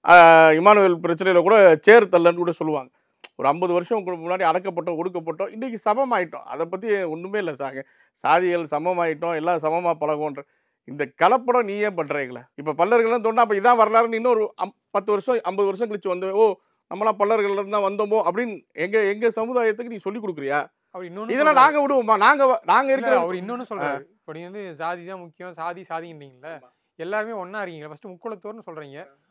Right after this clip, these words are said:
Speaker 2: உங்களுக்குள்ள நீங்க ஃபர்ஸ்ட் ஒத்துமையா இருக்கீங்களா? இப்ப இருபத்தி ஏழாம் தேதி வந்து மருதுபாண்டியர் பூஜை நடக்குதுன்னா, நீங்க அங்க எல்லாருமே போறீங்களா? இல்ல தேவர் பூஜைக்கு எல்லா முக்குளத்துல எல்லா சமூகத்தையும் சேர்ந்தவங்க
Speaker 1: அதெல்லாம் இன்னைக்கு
Speaker 2: போறீங்களான்னு
Speaker 1: மாறி,
Speaker 2: சொல்லிட்டு கொஸ்டின்
Speaker 1: இன்னைக்கு
Speaker 2: பண்றாரு.
Speaker 1: தேவர் அரசாணை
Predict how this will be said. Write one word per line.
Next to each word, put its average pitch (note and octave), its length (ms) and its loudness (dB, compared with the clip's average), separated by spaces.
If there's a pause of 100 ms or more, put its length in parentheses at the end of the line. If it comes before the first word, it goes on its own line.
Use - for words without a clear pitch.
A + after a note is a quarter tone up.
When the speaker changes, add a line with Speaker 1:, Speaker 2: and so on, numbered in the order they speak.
(140)
Speaker 2:
உங்களுக்குள்ள B3+ 380 -12
நீங்க A#3 160 -12
ஃபர்ஸ்ட் G#3 200 -14
ஒத்துமையா G#3 320 -14
இருக்கீங்களா? E3+ 380 -12 (240)
இப்ப - 180 -20
இருபத்தி G#3+ 260 -12
ஏழாம் G3+ 140 -10
தேதி F#3 180 -14
வந்து F3+ 280 -16 (260)
மருதுபாண்டியர் F#3 540 -14
பூஜை E3+ 180 -18
நடக்குதுன்னா, E3 320 -16
நீங்க F#3+ 140 -16
அங்க F#3 140 -16
எல்லாருமே F3+ 340 -10
போறீங்களா? D#3 380 -14 (340)
இல்ல G3+ 120 -12
தேவர் A3 300 -8
பூஜைக்கு G3 400 -16 (260)
எல்லா G3 220 -8 (180)
முக்குளத்துல F3 440 -14
எல்லா F3+ 260 -10
சமூகத்தையும் F#3 340 -16
சேர்ந்தவங்க - 140 -12
Speaker 1:
அதெல்லாம் C#3+ 320 -2
இன்னைக்கு D#3 180 -6
Speaker 2:
போறீங்களான்னு C#3 220 -8
Speaker 1:
மாறி, E3 220 2
Speaker 2:
சொல்லிட்டு F3 180 0
கொஸ்டின் F3+ 160 -6
Speaker 1:
இன்னைக்கு C#3 200 -10
Speaker 2:
பண்றாரு. D3 100 -10
Speaker 1:
தேவர் F#3+ 280 0
அரசாணை D#3+ 360 -4